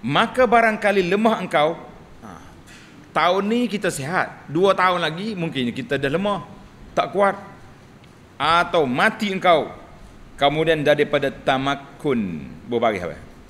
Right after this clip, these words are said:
Tamakun sudah ada keupayaan untuk pergi haji. Duit ada, gapo ada, kota pun ada, tapi awak tak pergi,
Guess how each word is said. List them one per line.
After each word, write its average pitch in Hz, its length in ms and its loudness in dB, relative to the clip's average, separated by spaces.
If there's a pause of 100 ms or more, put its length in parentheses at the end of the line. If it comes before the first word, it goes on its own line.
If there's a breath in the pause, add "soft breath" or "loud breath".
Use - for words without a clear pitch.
(160)
Tamakun 165 720 0 (160)
sudah 156 800 0 (320)
ada 156 560 0
keupayaan 156 720 0
untuk 110 160 -8
pergi 107 160 -6
haji. 87 200 -8 (520 loud breath)
Duit 175 320 0
ada, 175 400 2 (160)
gapo 160 320 2
ada, 170 240 2
kota 185 400 2
pun 135 160 0
ada, 185 240 4
tapi 175 240 -4
awak 175 240 2
tak 160 160 -2
pergi, 160 320 -2